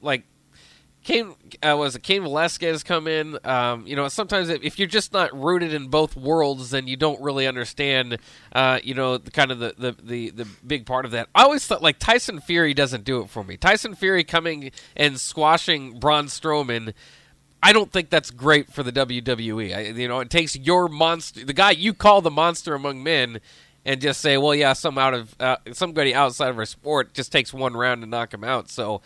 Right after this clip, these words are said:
I think they gotta be careful when they do that. I think it can be great. Obviously,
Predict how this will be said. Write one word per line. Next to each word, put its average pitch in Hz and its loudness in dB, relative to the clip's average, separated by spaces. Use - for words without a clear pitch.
I 202 4
think 214 2
they 254 -6
gotta 226 8
be 196 4
careful 170 4
when 110 -4
they 113 -4
do 120 -2
that. 107 2
I 123 2
think 165 -4
it 123 -10
can 190 0
be 208 0
great. 185 2
Obviously, 170 2